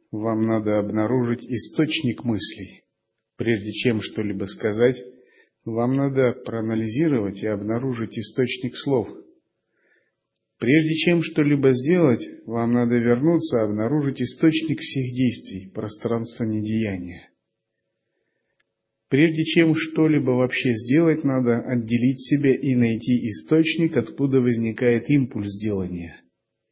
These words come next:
Такова практика вичары. И когда вы находите этот источник, вам надо заметить и попытаться дальше исследовать его. Вам не надо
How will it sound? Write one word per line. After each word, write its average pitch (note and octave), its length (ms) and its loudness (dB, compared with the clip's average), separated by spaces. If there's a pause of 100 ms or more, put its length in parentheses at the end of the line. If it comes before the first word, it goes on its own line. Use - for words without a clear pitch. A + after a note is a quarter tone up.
(720)
Такова C#3+ 400 4
практика B2+ 560 -2
вичары. G2 500 -4 (1500)
И C3 80 -14
когда D#3+ 480 6 (100)
вы C#3+ 220 2
находите D3 600 4
этот B2 420 -2
источник, B2 640 0
вам B2+ 280 2
надо B2 400 4
заметить A#2+ 580 2
и A2 60 -2
попытаться D3 920 -2 (220)
дальше D3 560 4
исследовать C3+ 760 0
его. F#2 280 -4 (1600)
Вам C#3 300 4
не C3+ 100 6
надо E3 420 6